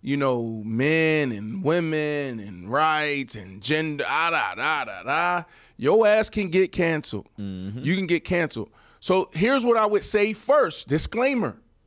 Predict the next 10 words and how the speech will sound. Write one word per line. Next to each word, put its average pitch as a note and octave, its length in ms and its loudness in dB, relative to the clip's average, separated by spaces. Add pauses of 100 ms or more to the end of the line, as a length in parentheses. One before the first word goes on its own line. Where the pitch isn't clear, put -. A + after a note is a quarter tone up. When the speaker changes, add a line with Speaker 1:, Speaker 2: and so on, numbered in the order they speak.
(160)
Speaker 1:
I B2 80 -2
would F3 140 0
say G#3+ 180 0
this A#3 260 -4
first. B3 640 0 (1700)
I C#3+ 180 0
appreciate G#3+ 1000 2 (520)
Sabrina C3+ 720 0 (760)
doing C#3+ 340 2
this. G#2 340 -10